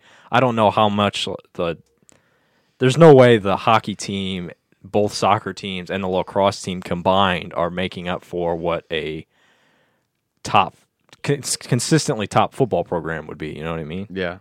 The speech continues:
Speaker 1: So,
Speaker 2: no way.
Speaker 1: I don't know.
Speaker 2: Football definitely brings in the money.
Speaker 1: Right.
Speaker 2: Basketball brings in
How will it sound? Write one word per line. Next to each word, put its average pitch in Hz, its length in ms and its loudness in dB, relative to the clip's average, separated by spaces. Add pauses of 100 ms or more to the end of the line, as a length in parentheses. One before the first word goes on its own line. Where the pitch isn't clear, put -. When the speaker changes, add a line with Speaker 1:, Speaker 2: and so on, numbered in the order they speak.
(120)
Speaker 1:
So, - 180 -14
Speaker 2:
no 104 60 -6
way. 92 240 -8 (340)
Speaker 1:
I 87 100 -8
don't 71 120 -14
know. - 140 -20 (640)
Speaker 2:
Football 98 340 -6
definitely 95 300 -10
brings 90 280 -14
in 90 120 -14
the 85 60 -14
money. 90 380 -14
Speaker 1:
Right. 95 120 -20
Speaker 2:
Basketball 92 400 -8
brings 92 300 -14
in 87 240 -18